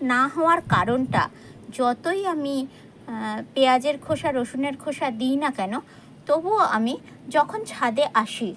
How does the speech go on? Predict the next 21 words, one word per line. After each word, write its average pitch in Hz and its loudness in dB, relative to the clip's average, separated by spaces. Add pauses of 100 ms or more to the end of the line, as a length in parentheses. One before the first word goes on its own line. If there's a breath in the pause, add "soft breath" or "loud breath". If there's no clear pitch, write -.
(180)
তখন 320 -2
প্রতিদিন 277 2
একবার 226 4
করে 196 -2
এই 269 -2
ঢাকনাটাকে 226 -4 (240)
খুলে 311 0
রেখে 185 -2
দিই। - -14 (880 loud breath)
এবার 339 2
সারা 285 4
দি-, 269 -8
সারাক্ষণ 285 2
যা 262 4
কাজ 254 2
করি 302 0
সেই 262 -2
কাজটা 240 -2
করার 233 2 (120)
পরে 214 -2
আমি 226 2